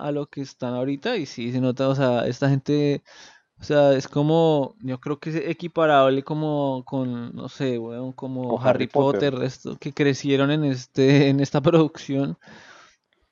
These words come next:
Speaker 2: No, y que los llevó a la fama, o sea, y me parece que hasta más, porque es que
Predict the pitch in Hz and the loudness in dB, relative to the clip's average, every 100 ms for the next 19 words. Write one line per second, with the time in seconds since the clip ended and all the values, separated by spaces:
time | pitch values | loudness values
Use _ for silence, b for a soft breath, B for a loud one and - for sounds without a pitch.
0 | _ _ 113 123 143 117 110 104 95 90 | _ _ -10 -6 -2 0 2 2 2 2
1 | 123 208 123 - _ - 101 107 101 95 | 2 2 -2 -8 _ -14 -4 -2 -2 -4
2 | 92 _ _ _ _ _ _ _ _ _ | -10 _ _ _ _ _ _ _ _ _
3 | - - - _ - 165 131 127 117 101 | -18 -18 -18 _ -18 -10 -8 0 0 0
4 | 104 165 - 151 101 185 - 147 - - | -4 -4 -2 -4 2 2 2 -6 -8 -12
5 | 123 | -12